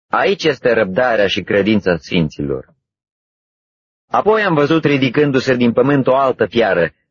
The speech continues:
care avea două coarne ca ale unui miel și vorbea ca un balaur. Ea lucra cu toată puterea fiarei dintâi înainte ei și făcea ca pământul și locuitorii lui să se închine fiarei dintâi, a cărei rană de moarte fusese vindecată.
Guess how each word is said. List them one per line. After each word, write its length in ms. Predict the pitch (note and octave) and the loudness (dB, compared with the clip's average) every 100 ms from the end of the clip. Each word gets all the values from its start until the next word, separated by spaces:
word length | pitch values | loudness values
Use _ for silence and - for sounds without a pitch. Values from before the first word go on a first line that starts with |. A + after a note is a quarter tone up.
| _ | _
care 200 | C3 C3+ | -4 -2
avea 260 | B2+ D#3 D#3 | 0 -2 -2
două 340 | E3 E3+ C3+ | 0 0 0
coarne 400 | - C#3 B2+ A#2+ | 0 -2 0 -2
ca 240 | - D#3 | -2 -2
ale 160 | D3+ B2+ | 0 0
unui 320 | A#2+ A#2 A#2 | 2 2 2
miel 420 | A#2+ B2 F2+ D2 - _ _ | 2 0 0 -4 -8 _ _
și 180 | - C3 | -4 -2
vorbea 360 | B2 C#3 F3 | 0 0 -2
ca 140 | F3 E3 | 0 0
un 200 | D3+ A#2 | 2 2
balaur. 600 | A#2 A2+ D#2 C#2+ - _ _ _ _ _ _ _ _ _ _ _ | 2 0 0 -2 -6 _ _ _ _ _ _ _ _ _ _ _
Ea 280 | C3+ F#3 | -2 0
lucra 340 | F#3+ E3 D#3+ E3 | 0 0 0 -2
cu 140 | C#3+ | -2
toată 300 | B2 F#3 E3+ | -2 0 0
puterea 480 | - C3+ D3 C3+ A#2+ | 0 0 0 0 -2
fiarei 400 | - D3+ C3 A2+ | -2 -2 0 0
dintâi 400 | A2 A2 B2 A#2 | 0 0 2 2
înainte 460 | G2+ G2 G2 F2 F2 | 2 0 -2 0 0
ei 400 | E2+ D2+ C2 - _ _ _ _ _ | 2 0 -2 -10 _ _ _ _ _
și 200 | - B2 | -6 -2
făcea 320 | D3 C#3+ F#3+ | -2 0 -2
ca 140 | F#3+ | 0
pământul 480 | D#3+ D3 D#3+ D3 C3+ | 0 0 2 0 0
și 120 | A#2 | 0
locuitorii 640 | C3 C3 C3 C3 E3 E3 C#3+ | 0 0 0 0 0 0 2
lui 320 | B2+ G#2+ E2 _ _ | 2 0 -2 _ _
să 200 | - - | -8 -6
se 160 | C3 D3 | -2 0
închine 460 | C3+ B2+ F3 D#3+ | 0 0 2 0
fiarei 400 | B2+ C#3+ D3 B2+ | 0 0 2 2
dintâi, 560 | A2+ A#2 A2+ A2+ E2+ D#2 _ _ _ | 2 2 2 2 0 -4 _ _ _
a 140 | A2 | -4
cărei 340 | A#2+ E3+ D#3+ C3 | -2 0 2 2
rană 280 | C#3 C#3 A#2+ | 0 0 0
de 120 | A2+ | 0
moarte 400 | B2+ B2 G#2+ G2+ | 0 -2 -2 -2
fusese 460 | G2 G2 G#2+ G#2+ | -2 -2 -2 0
vindecată. 640 | F#2 F#2+ F#2 F#2 D#2 - | 0 2 0 0 -4 -8